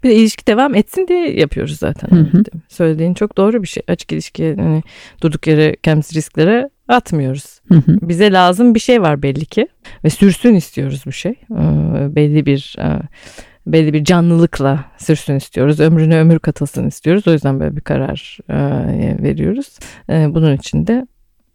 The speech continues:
Speaker 1: açıklıkla orada bulunabilmek ve, e, göğüsleyebilmek olanı, rahatsız olduğun şeyleri dile getirebilmek, söyleyebilmek, ta-, başka talepler varsa onları da gündeme getirebilmek,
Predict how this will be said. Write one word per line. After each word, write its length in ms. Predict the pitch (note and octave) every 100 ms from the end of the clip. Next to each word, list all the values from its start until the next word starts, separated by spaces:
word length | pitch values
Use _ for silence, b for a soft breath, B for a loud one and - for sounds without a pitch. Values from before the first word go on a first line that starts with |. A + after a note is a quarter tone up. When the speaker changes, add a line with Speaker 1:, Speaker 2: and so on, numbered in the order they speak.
| _ -
Speaker 1:
açıklıkla 580 | D3 - - F3+ - C3
orada 320 | C3 C3 D3+
bulunabilmek 680 | C#3+ D3+ - C3 C#3+ D3+ -
ve, 260 | D3 - -
e, 240 | D3 D3+ D#3
göğüsleyebilmek 840 | D#3+ F3 F3 E3 D#3+ D3 D#3 D3+ -
olanı, 380 | D3+ - - E3+ B B B B -
rahatsız 460 | E3 D#3+ - E3
olduğun 320 | E3 D3+ D#3 D#3
şeyleri 500 | D#3 D3+ C#3+ C#3+ D3
dile 180 | D3+
getirebilmek, 560 | C#3 - C#3+ C#3 C#3 C#3
söyleyebilmek, 720 | - C#3 C#3 C3+ C3+ C3+ -
ta-, 180 | - D#3
başka 260 | D#3+ - G#3
talepler 460 | F3+ E3 - D#3+
varsa 440 | D#3 D#3 C#3+ D#3 -
onları 300 | D3 E3 D3+
da 60 |
gündeme 360 | C#3+ D3+ D3+ -
getirebilmek, 720 | D3+ - - - E3 - -